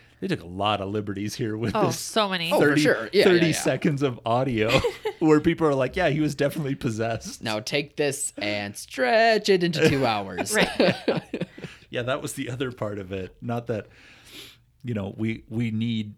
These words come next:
Speaker 1: two-hour movies when it comes to big blockbuster releases.
Speaker 2: Mm-hmm.
Speaker 1: I mean, that's kind of the standard is two hours plus. But this could have been ninety minutes.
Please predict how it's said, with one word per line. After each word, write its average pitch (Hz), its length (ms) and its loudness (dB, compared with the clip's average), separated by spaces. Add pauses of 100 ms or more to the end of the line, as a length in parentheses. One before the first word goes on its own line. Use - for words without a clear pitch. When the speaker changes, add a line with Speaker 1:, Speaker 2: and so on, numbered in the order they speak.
Speaker 1:
two-hour 101 340 -2
movies 101 380 -4
when 98 100 -6
it 95 80 -12
comes 98 280 -6
to 95 140 -6
big 98 500 -4 (120)
blockbuster 98 580 -6
releases. 101 680 -6
Speaker 2:
Mm-hmm. 143 160 -12
Speaker 1:
I 101 40 -6
mean, 98 120 -4
that's 95 180 -6
kind 98 160 -4
of 90 80 -8
the 87 60 -12
standard 90 440 -10
is 85 160 -12
two 92 180 -8
hours 87 320 -10
plus. 90 520 -8 (540)
But 95 200 -8
this 147 160 -6
could 110 100 -8
have 90 60 -8
been 85 160 -6
ninety 80 240 -12
minutes. - 420 -10